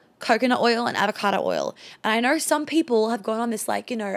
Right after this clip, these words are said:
"I don't eat oils anymore because they're processed." Oh my God, like, obviously, yes, olive oil has to be, like, it's processed, it's gone through manufacturing, but if you're getting really high quality olive oil, it's fucking fine. Um, same with coconut oil. So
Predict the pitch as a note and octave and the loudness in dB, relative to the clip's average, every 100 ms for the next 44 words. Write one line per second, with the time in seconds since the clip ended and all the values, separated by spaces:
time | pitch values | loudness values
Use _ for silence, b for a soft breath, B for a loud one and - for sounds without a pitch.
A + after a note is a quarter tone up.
0 | - G#3+ B3+ D4 C#4+ G#3+ A#3 A3 G3 F3+ | 0 2 2 0 -2 2 2 2 -2 -4
1 | F#3 F3+ F#3 - G3+ F3+ - A3+ A3+ - | -2 -4 -4 -8 -6 -6 -4 -2 -2 -2
2 | D#2 - B B B B B - - - | -2 -4 B B B B B -12 -10 -4
3 | C4 C4+ A3 A3 - C4 D4+ - D4+ C4 | -2 2 2 2 2 2 2 0 0 0
4 | - A#3+ A3+ - - b b b b b | 2 4 4 0 -8 b b b b b
5 | b b - D4+ D#4 C#4 B3+ B3 - - | b b 4 6 6 6 6 4 2 -6
6 | - A#3+ - A#3+ B3 A3 A#3 - C4 B3 | -4 -4 -2 -2 0 0 -4 -2 2 4
7 | - - - A3+ A3 A3+ G3+ F#3+ F#3 F3+ | 2 -2 0 0 0 -2 -2 0 0 0
8 | - B3 B3+ C4 A3+ G3+ B3 B3+ B3+ A#3 | -4 -4 -4 -6 -4 0 0 2 0 0
9 | G#3+ G#3+ F#3+ G3 G3 F#3+ F#3+ D2+ G3 G3+ | -2 -2 -4 -4 -2 0 0 0 0 0
10 | A3 C4+ - - G3+ F#3 - B2 C#4 F4 | 0 0 -2 -6 -6 -6 -4 -2 -2 -2
11 | B B B B B - A3 A3 A3+ B3+ | B B B B B 2 2 2 0 0
12 | B3 - A3 G3+ - - A#1+ - _ B | 0 0 0 2 0 0 -2 -6 _ B
13 | B B - C4 A#3+ A3+ A3 | B B -4 2 4 4 2